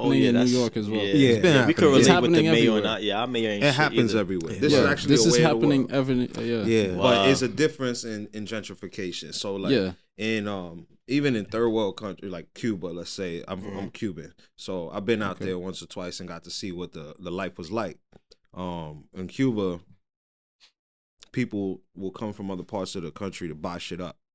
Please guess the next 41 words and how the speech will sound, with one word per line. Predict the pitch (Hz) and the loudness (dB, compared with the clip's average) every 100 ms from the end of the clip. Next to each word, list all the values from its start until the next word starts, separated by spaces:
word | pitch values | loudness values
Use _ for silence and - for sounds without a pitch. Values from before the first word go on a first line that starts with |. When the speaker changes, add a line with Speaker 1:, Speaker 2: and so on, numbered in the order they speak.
| - | -10
Speaker 1:
Mm-hmm. | 107 98 92 - _ _ _ | -8 -6 -10 -16 _ _ _
Speaker 4:
Maybe | 85 90 | -10 -8
they | 85 | -8
wanna | 87 90 85 69 - | -8 -10 -10 -14 -16
live | 90 107 80 | -8 -8 -8
there. | 80 - _ _ _ _ _ _ | -16 -16 _ _ _ _ _ _
Maybe | 85 87 90 | -10 -6 -4
they | 90 | -4
wanna | 90 82 | -4 -8
build | 78 85 | -8 -10
a | 76 | -10
business, | 87 104 78 65 - - - _ | -6 -6 -8 -14 -16 -16 -20 _
you | 90 85 | -14 -12
know. | 80 71 - - - | -14 -16 -16 -14 -10
Maybe | 90 90 | -6 -6
they | 90 | -6
wanna | 92 85 82 | -6 -8 -10
just | 87 95 | -10 -10
monopolize, | 92 107 101 104 87 71 - - - | -8 -6 -6 -8 -8 -12 -18 -20 -14
buy | 90 85 | -12 -10
mad | 101 101 85 | -10 -10 -10
businesses | 90 85 76 - 73 71 | -12 -12 -16 -16 -18 -18
and | 90 | -16
turn | 98 85 | -14 -14
it | 82 | -14
into | 82 76 | -14 -14
stuff. | - 69 - - | -14 -16 -16 -14
But | 80 - _ _ _ _ | -14 -16 _ _ _ _
one | - 107 135 | -4 0 0
of | 113 | 0
two | 131 | -6
things | 123 117 101 | -4 -4 -4
is | |
gonna | 95 95 | -6 -6
happen | 104 98 87 | -6 -6 -8
with | 90 | -8
gentrification. | 92 90 82 85 - 92 85 90 | -8 -10 -12 -14 -8 -8 -8 -8
They | 107 | -6
either | 107 90 | -6 -6
gonna | 95 90 76 69 _ _ _ _ _ _ _ _ _ - | -8 -10 -10 -16 _ _ _ _ _ _ _ _ _ -6
integrate | 110 127 117 139 117 | -4 -2 0 0 -2